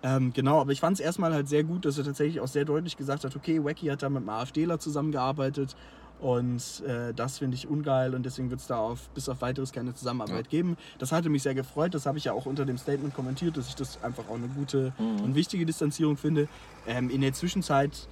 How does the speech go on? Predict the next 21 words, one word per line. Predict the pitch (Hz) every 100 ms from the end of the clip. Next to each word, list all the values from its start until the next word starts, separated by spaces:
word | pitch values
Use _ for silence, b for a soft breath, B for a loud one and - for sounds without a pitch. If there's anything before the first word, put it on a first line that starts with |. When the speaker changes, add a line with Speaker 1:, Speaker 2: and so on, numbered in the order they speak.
| B B B - -
Speaker 1:
ist | 135
er | 127
ja |
auch | 120
schon | - 147 139
so | 131 113
halb | 135 190 226
zurückgerudert, | - 170 202 180 175 196 156
also | 139 135
jemand | 151 151 151
hatte, | 156
glaub | 147 131
ich, | 143
dann | 139
unter | 135 139
einem | 131 131
Event-Trailer | 131 135 170 147 143 143
geschrieben, | 135 160 151 143 147 B B -
ich | 156
komm | - 139 147
nur, | 156 165 156